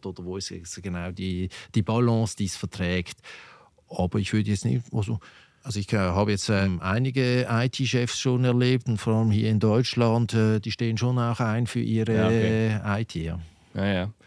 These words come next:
Speaker 2: Mal letzte Frage, auch wenn's eine riesige Frage ist, aber können wir mal diskutieren, wie wird man eigentlich C E O von einem Versicherer?
Speaker 1: Ja, mit Glück.
Speaker 2: Das, danke. Die, die fand ich gut, die Antwort. Das ist, das ist, wie viel, also, ich hätte, würde
Speaker 1: Also,
Speaker 2: jetzt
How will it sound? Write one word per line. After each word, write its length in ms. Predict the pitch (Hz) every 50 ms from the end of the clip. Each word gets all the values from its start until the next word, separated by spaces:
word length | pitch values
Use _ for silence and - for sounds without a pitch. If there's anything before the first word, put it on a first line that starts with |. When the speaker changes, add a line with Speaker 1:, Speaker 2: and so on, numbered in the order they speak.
| - - - - - - -
Speaker 2:
Mal 120 | 117 120
letzte 240 | 127 165 - - 180
Frage, 320 | - - 123 131 127 107
auch 100 | 98 101
wenn's 160 | 117 120 113 117
eine 140 | 107 98
riesige 260 | 101 117 123 117 101 92
Frage 260 | - 87 90 92 95
ist, 120 | 98 -
aber 160 | 98 95 95
können 160 | - 113 110 104
wir 160 | 95 92 92
mal 120 | 92 87
diskutieren, 680 | - - - 104 - - 101 - - 113 110 107 104 95
wie 100 | 101 98
wird 140 | 120 - 113
man 100 | 113 98
eigentlich 240 | - 92 101 92 -
C 200 | - - 101 98
E 60 | -
O 120 | 80 107
von 160 | 107 - - 101
einem 80 | 98
Versicherer? 540 | 98 95 87 101 101 117 113 110 117 117 - - _ _ _ _ -
Speaker 1:
Ja, 140 | 104 95
mit 160 | 90 92 90 -
Glück. 300 | - 120 147 - - - - - - - - - - - - - -
Speaker 2:
Das, 240 | 135 160 180 175 170 170 147 120 - - -
danke. 360 | 139 147 196 233 - 147 - - - 151 - _ _
Die, 160 | 156 180 190
die 160 | 127 - 175 175
fand 180 | - 202 196
ich 80 | 180 -
gut, 160 | - 190 175
die 100 | 151 104
Antwort. 280 | 104 104 - 98 82 -
Das 180 | - 135 147 -
ist, 160 | 175 156 -
das 100 | 156 160
ist, 220 | 175 175 151 147 - _ _ -
wie 160 | 117 123 170
viel, 140 | - - -
also, 180 | 123 120 113 98 101 101 - - - - 120 117 113 101 - -
ich 60 | 107
hätte, 220 | 120 120 120 -
würde 120 | - 113 120
Speaker 1:
Also, 160 | 131 120
Speaker 2:
jetzt 0 | 120